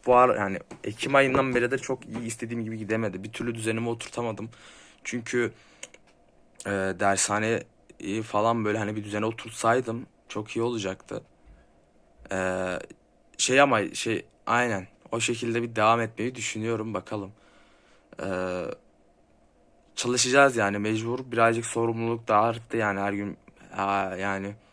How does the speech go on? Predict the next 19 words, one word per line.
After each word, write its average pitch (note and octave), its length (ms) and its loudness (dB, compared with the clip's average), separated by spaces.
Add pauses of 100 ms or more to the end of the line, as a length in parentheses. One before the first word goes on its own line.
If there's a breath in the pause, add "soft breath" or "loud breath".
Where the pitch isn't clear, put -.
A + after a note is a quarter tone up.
(880 loud breath)
e, F2 320 -4 (1080)
çok A#2+ 220 -6
çalışmam A2+ 480 0
lazım F#2+ 360 -2
yani. F#2+ 200 -6 (580)
Başka G2+ 340 -4 (260)
bir - 40 -8
şey A#2+ 200 0
söyleyemiyorum. G#2+ 880 -2 (1160 soft breath)
E, F#2+ 160 -8
çünkü - 200 -8
anlatmak F#2+ 340 -6
istemiyorum G#2 400 -6
ama A#2 220 -4
dediğim G#2 260 -4
gibi G#2 220 -8
biraz G2+ 240 -2
da G2+ 120 -6
halsizim. G2 500 -4